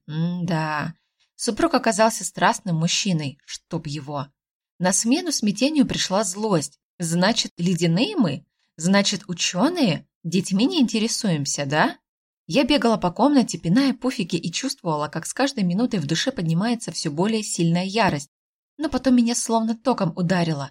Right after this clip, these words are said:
Из-за чего я злюсь? Остановившись посреди комнаты, прикусила губу, напряженно размышляя.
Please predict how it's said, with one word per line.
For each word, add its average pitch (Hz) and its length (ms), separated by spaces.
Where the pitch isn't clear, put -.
Из-за 170 220
чего 285 280
я 170 120
злюсь? 196 480
Остановившись 214 640
посреди 196 380
комнаты, 220 440
прикусила 190 480
губу, 165 420
напряженно 170 520
размышляя. 165 720